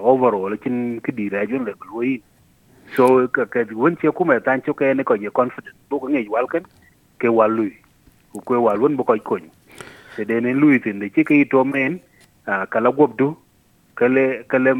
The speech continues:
kale, ale, ale, ale nyuwa bu gwop ilo na de tak da. Coronavirus chit ke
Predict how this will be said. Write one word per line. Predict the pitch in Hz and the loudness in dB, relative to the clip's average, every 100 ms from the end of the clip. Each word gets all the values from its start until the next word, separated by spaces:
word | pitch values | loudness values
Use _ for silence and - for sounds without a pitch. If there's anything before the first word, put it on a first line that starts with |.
| 147 | -4
kale, | - 127 131 135 127 | -2 0 0 -2 -2
ale, | 127 135 143 135 | 0 0 0 0
ale, | 131 135 | 0 0
ale | 143 131 135 131 | 0 0 2 0
nyuwa | 135 139 120 | 2 2 2
bu | - | 0
gwop | 151 135 | -2 -2
ilo | 104 101 | -4 -4
na | 101 | -2
de | 120 | -2
tak | 151 113 | 0 -2
da. | - - _ _ _ | -4 -18 _ _ _
Coronavirus | - 117 127 120 123 120 - | 0 2 4 4 4 2 -2
chit | 127 | -8
ke | 143 | -8